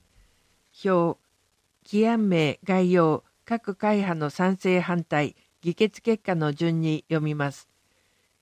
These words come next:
議案は区長提出議案四十二件、議員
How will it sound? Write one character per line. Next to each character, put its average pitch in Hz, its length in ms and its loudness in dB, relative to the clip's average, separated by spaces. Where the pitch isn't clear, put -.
議 196 180 0
案 214 160 2
は 196 240 0
区 - 120 -20
長 214 240 0
提 202 280 0
出 196 240 -6
議 190 200 -2
案 143 240 -2
四 202 240 4
十 170 180 0
二 165 180 -2
件、 120 300 -8
議 208 160 -4
員 202 260 2